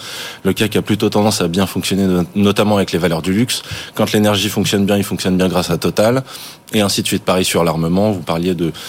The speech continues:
de Dassault Aviation, de Thales, euh, et il a aussi, quand la value fonctionne bien, les banques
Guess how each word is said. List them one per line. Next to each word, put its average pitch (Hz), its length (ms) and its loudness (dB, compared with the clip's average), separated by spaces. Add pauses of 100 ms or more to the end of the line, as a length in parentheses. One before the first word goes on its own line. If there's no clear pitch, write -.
(140)
de 90 80 -2
Dassault 87 280 2
Aviation, 85 440 0
de 90 100 2
Thales, 95 320 2 (600)
euh, 82 460 0 (480)
et 113 80 2
il 101 140 4
a 95 80 4
aussi, 131 380 2
quand 101 240 -2
la 98 100 2
value 92 260 0
fonctionne 85 380 -2
bien, 113 160 4
les 85 140 0
banques 120 420 -2